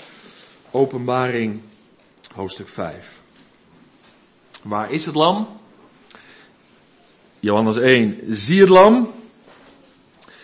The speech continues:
Nou, dan moet er ook een derde punt komen, toch? En dat is zo mooi in het boek Openbaringen, daar gaat het over, "Waardig is het lam."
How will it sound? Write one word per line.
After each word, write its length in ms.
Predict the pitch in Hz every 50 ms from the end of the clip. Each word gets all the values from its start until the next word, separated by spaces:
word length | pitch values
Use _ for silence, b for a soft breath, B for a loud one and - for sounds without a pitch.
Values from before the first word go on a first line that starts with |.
| b b
Nou, 180 | - 120 131
dan 80 | 139 135
moet 120 | 160 156
er 60 | 160
ook 100 | 160 160
een 100 | 160 147
derde 280 | 139 165 180 190 185 180
punt 220 | 190 190 175 170
komen, 300 | - - 156 147 147 165
toch? 380 | - 170 190 208 - - - - - - _ _ - - _ _ _ b b b b b b b b
En 100 | - 131
dat 80 | 208
is 60 | 240 -
zo 100 | 285 240
mooi 200 | 214 208 208 190
in 60 | 175
het 100 | 170 165
boek 140 | 190 190 190
Openbaringen, 840 | 180 165 156 156 156 156 156 156 147 139 131 131 135 139 143 -
daar 140 | 147 147 139
gaat 180 | 131 147 143 135
het 120 | 127 127
over, 360 | 131 131 120 120 117 110 107
"Waardig 840 | 101 113 135 170 190 202 196 180 165 156 135 120 101 - - - - - _ _ _ _ _ _ _ _ _ _ _ _ _ _ _ _ _ _ -
is 180 | - 120 123
het 100 | 117 113
lam." 300 | 110 113 104 92 82 78